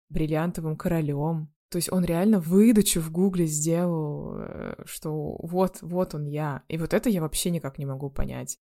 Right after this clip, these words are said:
потому что бриллиантовый-то вот этот король, он реальный,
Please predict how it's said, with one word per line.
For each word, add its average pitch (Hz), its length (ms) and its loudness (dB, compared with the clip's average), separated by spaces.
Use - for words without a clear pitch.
потому 156 320 -6
что 156 260 -6
бриллиантовый-то 151 720 2
вот 151 100 -8
этот 143 220 -6
король, 160 420 0
он 151 140 -4
реальный, 160 720 2